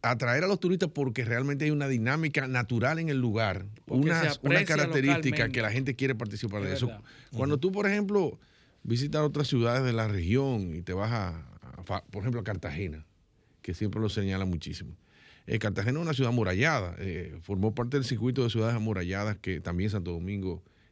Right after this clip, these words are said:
Speaker 1: en un momento dado estuvo, eh, comprometido con eso. Sin embargo, tuvo un proceso histórico muy parecido al de Santo Domingo,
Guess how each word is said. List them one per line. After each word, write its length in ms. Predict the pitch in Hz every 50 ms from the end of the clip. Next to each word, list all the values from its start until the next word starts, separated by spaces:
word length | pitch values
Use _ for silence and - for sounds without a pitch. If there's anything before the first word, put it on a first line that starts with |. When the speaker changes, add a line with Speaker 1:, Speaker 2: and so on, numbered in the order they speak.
| _ -
Speaker 1:
en 80 | 90
un 100 | 92 95
momento 300 | 98 98 98 90 87 92
dado 400 | 92 92 92 92 90 87 85 76 73 73 - -
estuvo, 800 | - 82 85 - 95 95 95 95 92 87 82 78 73 67 - - -
eh, 380 | - - - - - - - -
comprometido 580 | - 95 90 87 90 85 90 85 90 120 120 113
con 160 | 131 165 170
eso. 220 | 139 107 - - - - _ - - - - - - - - _
Sin 180 | - - 143 139
embargo, 320 | 139 127 143 160 185 180
tuvo 240 | 139 139 143 151 175
un 120 | 170 165
proceso 400 | 143 139 127 123 123 139 123 143
histórico 560 | 147 - - 135 127 123 127 120 113 147 143 - - -
muy 320 | - 110 113 120 147 202
parecido 420 | 180 - 127 107 101 90 87 123 117
al 40 | 110
de 80 | 110
Santo 220 | 104 110 95 110 113
Domingo, 580 | 113 117 127 127 110 101 107 117 147 151 131